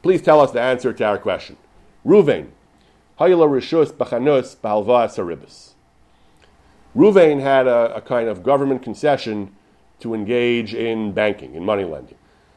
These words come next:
We'll see in the details of the Radvaz a little bit later. Exactly what he had is not enti-, not entirely clear. It wasn't a tangible asset. We're not talking about title to actual real property. We're not talking about actual cash or, or money.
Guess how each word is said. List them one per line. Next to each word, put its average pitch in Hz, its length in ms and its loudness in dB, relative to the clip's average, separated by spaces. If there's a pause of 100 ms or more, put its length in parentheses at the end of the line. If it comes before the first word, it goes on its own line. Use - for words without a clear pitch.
(180)
We'll 143 200 -4
see 208 240 -2
in 175 80 4
the 151 80 0
details 143 500 0
of 117 60 -6
the 113 60 -6
Radvaz 110 380 -2
a 107 40 -4
little 101 200 -4
bit 104 120 -6
later. 113 440 -4 (120)
Exactly 135 520 -6
what 127 280 0
he 120 160 -6
had 101 420 -2 (460)
is 101 320 -6
not 110 240 -2
enti-, 104 320 -10
not 107 220 -6
entirely 104 500 -2
clear. 127 420 -6 (280)
It 101 60 -10
wasn't 135 400 -2
a 107 200 -4
tangible 104 520 -8
asset. 127 320 -4
We're 98 80 -8
not 113 180 -8
talking 107 260 -6
about 90 420 -8
title 98 400 -4
to 92 220 -10
actual 92 460 -8
real 90 200 -6
property. 123 500 -4 (320)
We're 90 80 -12
not 101 140 -8
talking 107 280 -6
about 87 320 -8
actual 95 420 -10
cash 120 640 -6
or, 92 360 -6
or 90 140 -8
money. 147 360 -2